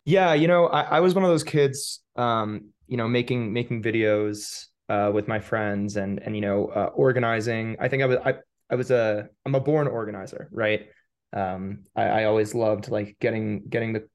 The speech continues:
the, the gang together at my house, or, um, I loved inventing,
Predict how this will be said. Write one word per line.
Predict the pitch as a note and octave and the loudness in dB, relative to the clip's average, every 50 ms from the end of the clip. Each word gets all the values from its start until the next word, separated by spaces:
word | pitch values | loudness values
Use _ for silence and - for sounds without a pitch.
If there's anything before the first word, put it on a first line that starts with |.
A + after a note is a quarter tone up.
| - | -12
the, | C3 A#2 A#2 A2 G#2+ G#2+ G#2+ G#2+ - - - | -8 -4 -2 -2 -2 -2 -4 -6 -8 -12 -10
the | - A#2+ | -8 -4
gang | A2 C#3 B2+ B2+ B2+ B2 | -2 0 0 0 0 -2
together | A#2+ A#2+ B2 B2+ A#2+ A#2+ A#2 | -2 0 0 2 2 2 2
at | A2 | 2
my | A#2 A2+ A2+ G#2+ | 0 0 -2 -2
house, | A2 A#2 A2+ A2 A2 A2 A2 - - - - | -2 0 0 0 0 0 0 -2 -6 -10 -10
or, | - - G#2+ A2 G#2+ G#2+ G#2+ G#2+ G#2 - - | -8 -4 -2 -2 0 0 0 0 -2 -4 -4
um, | G2+ G2+ G2 G2 G2+ - - | -6 -6 -6 -6 -8 -6 -2
I | A#2+ | 0
loved | A#2+ A#2+ A#2+ G#2+ B2+ | 2 2 2 0 0
inventing, | A#2 G#2 A2+ A2 G#2+ - A2+ A2+ G#2+ G2+ G#2 | -2 0 -2 -2 -2 -4 -6 -6 -6 -8 -10